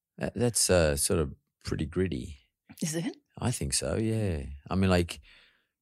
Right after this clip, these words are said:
Speaker 1: farming, mining background, it's a pretty fundamental. It's a, it's, it's a tough environment, but it's a pretty fundamental environment.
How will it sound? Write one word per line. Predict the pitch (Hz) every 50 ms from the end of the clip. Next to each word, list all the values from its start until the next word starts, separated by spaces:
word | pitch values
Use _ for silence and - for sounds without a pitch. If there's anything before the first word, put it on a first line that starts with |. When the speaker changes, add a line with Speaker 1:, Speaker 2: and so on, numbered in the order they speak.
| _ _ _ _ _ _ _ _ _ -
Speaker 1:
farming, | 208 - - 87 90 87 85 87 87 85 85 85 82
mining | 78 80 80 80 80 80 78 76 76 76 69
background, | 69 71 69 71 - 80 78 76 76 73 73 73 73 73 73 73 - -
it's | - 82 80 - 80
a | 76 73 69 69 - - _ _ _ _ _ _ _ _ _ _ _ _ - - _ _ -
pretty | - 85 76
fundamental. | 69 - 73 71 67 65 65 73 80 73 65 - - - - _ _ _
It's | - - -
a, | - - - -
it's, | - 82 80 - - - _ _ _ _ _ -
it's | - -
a | -
tough | - - 71 71 - -
environment, | - - 53 62 65 69 76 78 82
but | 80
it's | 78 78 -
a | 76
pretty | - - 85 76 71
fundamental | - - 67 69 65 57 65 73 73 73
environment. | 76 71 73 73 73 85 101 110 - -